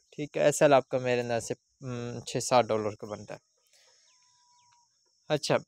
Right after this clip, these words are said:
अगर आपने बाइंग की तरफ सोचा भी तो आप अठारह सौ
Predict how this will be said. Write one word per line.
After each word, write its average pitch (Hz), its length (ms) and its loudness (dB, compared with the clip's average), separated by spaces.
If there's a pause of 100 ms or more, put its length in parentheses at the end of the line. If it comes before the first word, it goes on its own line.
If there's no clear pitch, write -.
(220)
अगर 208 280 6
आपने 214 440 8 (1120)
बाइंग 170 340 6
की 208 100 4
तरफ 185 280 -2
सोचा 165 440 4
भी 135 160 -2 (920)
तो 170 80 2
आप 180 240 8
अठारह 170 440 4
सौ 160 220 2